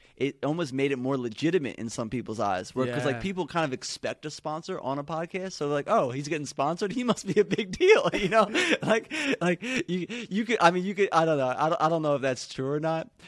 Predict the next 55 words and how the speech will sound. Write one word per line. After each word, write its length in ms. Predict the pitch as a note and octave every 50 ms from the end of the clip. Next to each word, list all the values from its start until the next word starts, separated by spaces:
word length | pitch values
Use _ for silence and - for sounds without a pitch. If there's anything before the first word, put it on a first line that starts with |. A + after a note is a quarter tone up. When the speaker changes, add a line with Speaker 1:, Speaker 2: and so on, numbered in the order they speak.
| D#3+ -
Speaker 1:
The 80 | - D#3
one 200 | D#3 E3+ F#3+ F3+
thing 120 | F#3+ F#3+ F3
that 100 | E3+ D#3
I 40 |
was 140 | D#3 C#3 B2
doing 280 | G#2+ C#3 C#3+ D3 C#3 C3
when 100 | B2+ B2
I 100 | A#2 A#2
first 300 | - - B2+ B2 A#2+ -
had 120 | - B2+ B2
a 40 | B2+
podcast, 520 | C3+ C3+ B2+ C3 - - C3+ C3+ C3 - -
I 80 | A#2 A#2+
would 160 | A2 A2 G2+
say, 300 | - - B2 A#2 A#2 A#2
like, 220 | A2+ A2+ G#2+ G#2 _ _ _ _ _ - G#2+
"This 200 | C#3 G3+ A#3 -
podcast 500 | - B2+ A#2+ A#2 - A#2+ A2 A2+ - C3
is 80 | A#2
sponsored 400 | - - A#2 A#2 A#2 - D#3 C#3
by 300 | A2+ A#2 A#2+ B2+ D3+ D3+ - _ -
going 280 | - B2 C3 C#3+ C3+ A#2+
on 100 | A#2 A#2+
a 20 | B2+
twenty-minute 640 | - - - A2 G#2+ G#2+ G#2 G#2 G#2 G#2 - - -
walk 380 | A#2 A2+ G#2 - - _ - - - - -
today," 440 | - F3+ F3+ A3+ A#3 G#3 F3+ E3 D3+
when 140 | C#3 D3 D#3+
you 80 | F#3 G3
can 320 | - C#3+ C3+ C#3 D3+ D#3
go 180 | B2 B2+ A#2+ B2+
on 80 | C#3+ D#3
a 60 | E3
twenty-minute 440 | - - F3 F#3 G3+ G3+ A3+ A3+ G#3
walk. 240 | B3 B3 F#3 - D#3+
Like, 180 | D#3 D3+ - - G#3 F#3 -
you 120 | E3 G3 G3+
could 160 | - A3+ -
start 240 | - A3 G#3+ E3 C3
doing 240 | E3+ G#3 - - C#3
Speaker 2:
That's 40 | C3
Speaker 1:
that, 100 | - C#3
like, 120 | - C3+ B2+
at 80 | -
the 80 | - -
be-, 80 | D3 D3
Speaker 2:
hilarious. 100 | - - -
Speaker 1:
at 120 | D#3 C#3
the 60 | E3 E3
beginning 380 | D#3 D3+ A#2+ E3 E3 F3 F3
of 80 | E3+ D3
yours, 260 | D3 D3+ D#3+ F3 D3+
like, 160 | D3+ C3+ A2
"This, 220 | B2+ F3 G3 -